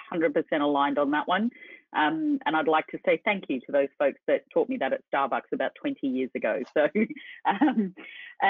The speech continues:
and, uh, and over the course of the last five months, of course, the world's been thrown into complete chaos. What have you been doing to make sure that you keep laughing during all of that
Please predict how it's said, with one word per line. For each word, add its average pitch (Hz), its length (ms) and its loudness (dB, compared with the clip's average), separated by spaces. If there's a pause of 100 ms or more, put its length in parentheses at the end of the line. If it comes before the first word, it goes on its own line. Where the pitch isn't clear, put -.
(160)
and, 196 340 -2
uh, 214 220 0
and 202 260 -4 (460)
over 277 220 2
the 185 100 -2
course - 380 -8
of 139 140 -8
the 156 60 -4
last 131 320 -8
five 139 280 -4
months, 160 320 -8
of 180 80 -10
course, 165 280 -4
the 175 80 -4
world's 160 360 0
been 135 240 -6
thrown 139 240 -2
into 131 200 -8
complete 185 400 -2
chaos. 151 280 2 (320)
What 294 100 4
have 220 120 2
you 214 140 0
been 160 200 -4
doing 143 340 -2
to 147 60 -12
make 143 200 -2
sure 160 120 -2
that 147 100 -2
you - 100 -8
keep 143 200 -4
laughing 131 480 -2
during 131 240 0
all 127 120 -2
of 127 120 -8
that 117 140 -4